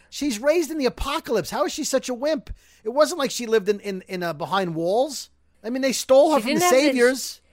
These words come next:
Speaker 2: she
Speaker 1: She's
Speaker 2: didn't
Speaker 1: a
Speaker 2: have the
Speaker 1: savior
Speaker 2: Judith
Speaker 1: baby.
Speaker 2: training. Yeah, she is a savior baby. That is true.
Speaker 1: But since they took her out, since Rick stole her from the crib,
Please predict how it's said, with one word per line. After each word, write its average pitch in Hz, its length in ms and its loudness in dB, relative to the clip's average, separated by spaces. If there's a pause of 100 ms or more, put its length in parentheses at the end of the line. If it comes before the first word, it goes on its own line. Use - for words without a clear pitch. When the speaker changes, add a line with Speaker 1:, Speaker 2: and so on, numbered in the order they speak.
(300)
Speaker 2:
she - 180 -8
Speaker 1:
She's 262 120 2
Speaker 2:
didn't 330 60 2
Speaker 1:
a - 20 4
Speaker 2:
have 330 80 6
the 269 60 8
Speaker 1:
savior 262 220 4
Speaker 2:
Judith 226 240 2
Speaker 1:
baby. 214 160 -4
Speaker 2:
training. 175 480 -4 (120)
Yeah, 226 120 -2
she 233 200 0
is 262 120 2
a 277 80 -2
savior 277 360 0
baby. 185 320 -6
That 180 200 -2
is 202 120 -6
true. 220 420 -4 (120)
Speaker 1:
But 220 140 -2
since - 280 -4
they 269 120 -4
took 247 200 -2
her 240 100 0
out, 226 240 -2
since 233 260 -8
Rick 220 200 -2
stole 208 260 -2
her 208 60 -2
from 185 160 -10
the 160 80 -8
crib, 240 400 -4